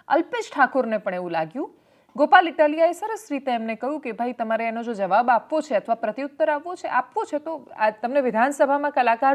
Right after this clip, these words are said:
તરીકે પેલી ગેલેરીમાં બેસવા નથી બોલાવ્યા. ચૂંટણી લડો, આવી જાઓ વિધાનસભામાં, ધારાસભ્ય બની જાઓ. કેટલું સરળ છે. વિક્રમ ઠાકોર તો જીતી પણ શકે એમ છે ચૂંટણી. એમની લોકપ્રિયતા ખાસી વધારે છે ગુજરાતના ગ્રામીણ ક્ષેત્રોમાં.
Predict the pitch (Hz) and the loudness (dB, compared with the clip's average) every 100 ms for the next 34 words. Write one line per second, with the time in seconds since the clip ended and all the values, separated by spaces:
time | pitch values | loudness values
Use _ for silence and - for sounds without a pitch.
0 | 269 262 269 277 277 269 226 208 262 302 | 2 -2 -4 -6 -6 0 0 2 0 0
1 | 302 269 269 294 285 359 339 220 175 175 | 0 -2 -2 -4 -4 -4 0 2 2 2
2 | 170 - - _ _ 403 403 427 392 330 | 0 -6 -20 _ _ -10 -6 -4 4 6
3 | 320 302 330 339 330 294 277 294 294 262 | 8 6 6 4 4 4 2 0 -2 -2
4 | 254 247 262 294 311 269 285 220 220 208 | -4 -4 2 4 4 0 0 0 -2 0
5 | 196 202 302 427 - 202 185 190 185 240 | 0 -2 -4 -4 0 2 2 -2 -6 -4
6 | 285 285 254 - 311 277 262 359 370 370 | -4 -4 -4 -4 -4 -4 -4 -4 -4 -4
7 | 247 208 202 180 185 180 170 170 160 156 | -4 -2 -2 -2 -6 -10 -12 -12 -14 -16
8 | _ _ 254 202 220 247 233 262 294 294 | _ _ -12 -6 -4 0 0 0 -4 -2
9 | 294 294 254 240 294 240 214 247 294 269 | 0 -2 -4 -6 -6 -4 0 0 0 -2
10 | 196 180 190 190 185 175 165 170 160 - | -8 -4 -4 -4 -8 -4 -4 -6 -12 -12
11 | 180 165 156 160 - | -12 -10 -10 -10 -16